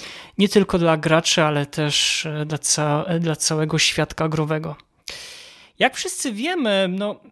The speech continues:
muzyka do cyklów gier, e, The Tomb Raider zmieniała się na przestrzeni lat.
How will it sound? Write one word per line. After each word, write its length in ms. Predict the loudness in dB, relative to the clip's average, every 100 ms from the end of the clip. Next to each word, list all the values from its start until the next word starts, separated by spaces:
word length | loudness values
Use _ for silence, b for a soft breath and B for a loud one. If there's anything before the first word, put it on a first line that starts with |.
| _ -12
muzyka 640 | -2 0 0 0 0 2
do 120 | 2 0
cyklów 720 | 0 -2 0 -2 -2 -4 -4
gier, 580 | 0 4 6 4 4
e, 500 | 2 2 2 2 2 0
The 60 |
Tomb 300 | -4 0 4
Raider 340 | 6 4 4 2
zmieniała 560 | 2 2 4 4 4
się 180 | 4 2
na 140 | 2 0
przestrzeni 640 | -2 -2 0 0 2 2
lat. 540 | 0 0 -4 -10 -10